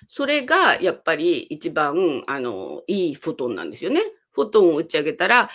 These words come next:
その後はもう手放しっていうことなんですよね。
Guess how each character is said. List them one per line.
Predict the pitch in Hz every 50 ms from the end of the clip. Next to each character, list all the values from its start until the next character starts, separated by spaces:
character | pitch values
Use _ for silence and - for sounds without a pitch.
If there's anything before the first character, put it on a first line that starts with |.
| - -
そ | - - 196
の | 185 180 175
後 | 175 - - 208
は | 233 185
も | 180 175 151 139
う |
手 | - -
放 | 151 143 143 135 117 98
し | - - 85
っ | - _
て | - 76
い | 90
う | -
こ | - 110
と | - -
な | - - -
ん | -
で | _
す | - -
よ | - 277
ね。 | 339